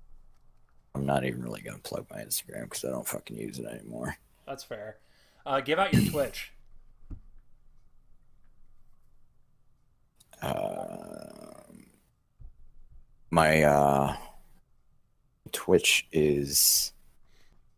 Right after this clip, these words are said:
Speaker 1: um, wait, I was looking this up. Uh,
Speaker 2: Oh my God.
Speaker 1: twitch dot T V slash Irish Mexican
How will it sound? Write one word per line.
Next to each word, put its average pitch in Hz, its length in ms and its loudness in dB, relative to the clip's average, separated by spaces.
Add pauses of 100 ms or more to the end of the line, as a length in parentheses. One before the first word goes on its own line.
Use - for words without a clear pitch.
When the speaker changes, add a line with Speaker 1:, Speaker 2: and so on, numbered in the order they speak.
(640)
Speaker 1:
um, 60 500 -4 (1600)
wait, 60 140 -4
I - 40 -10
was 67 200 -2
looking 78 220 2
this 76 200 6
up. - 240 4 (340)
Uh, - 60 6
Speaker 2:
Oh 92 140 10
my 90 60 8
God. - 100 -2
Speaker 1:
twitch - 360 6
dot 107 200 8 (160)
T 98 160 4
V 90 320 2
slash 76 880 4 (160)
Irish 82 420 6
Mexican 71 560 -2